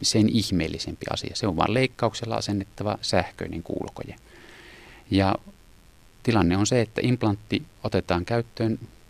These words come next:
harkintaan silloin, kun perinteinen kuulokojekuntoutus ei anna sellaista kuulon tasoa, että se riittää ihmisen arjen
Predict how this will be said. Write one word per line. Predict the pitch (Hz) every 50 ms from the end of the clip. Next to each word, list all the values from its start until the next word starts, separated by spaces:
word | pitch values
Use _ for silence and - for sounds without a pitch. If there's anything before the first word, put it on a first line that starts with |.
| - - - - - -
harkintaan | - - 110 - - 107 104 104 107 104 101
silloin, | - 117 110 110 107 104 101 101 98 - - - - - - - - - - - - - -
kun | - 104 101 101
perinteinen | - - 107 107 104 95 90 - 92 92 95 92 -
kuulokojekuntoutus | - 92 90 87 - 85 87 92 - - - 92 87 82 92 87 - 104 -
ei | - 123 123 113 117
anna | - 101 98 90 85 82 - - - - - - - - - - - - - - -
sellaista | - - - 104 101 101 90 - - 95
kuulon | - - 98 95 92 87 82 90
tasoa, | - 87 85 - 92 87 90 92 90 - - - - - -
että | - 85 78 - - - 82 80
se | - 80 80 78 76 73 80 - - - -
riittää | 90 90 82 78 76 - - - - 82 80 82 87 - - - - - - - - - -
ihmisen | 87 82 - 85 82 - 80 80 80
arjen | 82 82 85 80 78 76